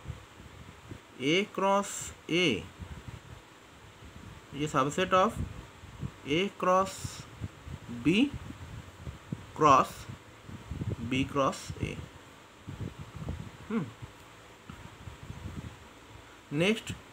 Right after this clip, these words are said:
nine, if A and B are two non-empty sets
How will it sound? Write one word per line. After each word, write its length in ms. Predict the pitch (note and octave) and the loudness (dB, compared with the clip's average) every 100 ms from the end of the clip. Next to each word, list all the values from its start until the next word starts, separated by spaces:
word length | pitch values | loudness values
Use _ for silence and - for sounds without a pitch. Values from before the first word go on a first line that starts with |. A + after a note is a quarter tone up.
| - - - - - - - - - - - - - - - | -20 -18 -16 -14 -14 -14 -16 -18 -20 -20 -20 -20 -20 -18 -4
nine, 440 | D3+ D#3+ G3 - - - - - - - - - - | 4 6 6 4 -2 -16 -20 -20 -20 -20 -20 -20 -2
if 200 | G3 G#3+ | -2 2
A 180 | F#3 G#3+ | 6 6
and 220 | G#3 G#3+ | 6 2
B 140 | F3+ G3+ | 2 2
are 120 | G3+ | 0
two 180 | - G#3 | 2 2
non-empty 480 | F3+ F#3 G#3+ G#3+ A3+ | 4 4 2 2 4
sets 420 | A3 D#3+ - | 8 8 6